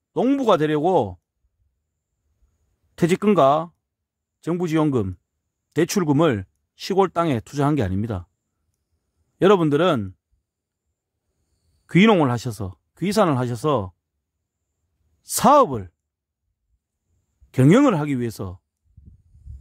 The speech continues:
가신 분들이라고 저는 생각합니다. 자, 기존에 잘 되고 있는 건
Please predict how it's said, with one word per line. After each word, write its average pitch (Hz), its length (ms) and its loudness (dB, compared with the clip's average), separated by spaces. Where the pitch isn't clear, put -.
가신 147 260 0
분들이라고 139 340 0
저는 131 180 -2
생각합니다. 113 540 -4
자, 165 100 -2
기존에 240 640 2
잘 165 200 2
되고 269 200 4
있는 233 200 0
건 202 420 -2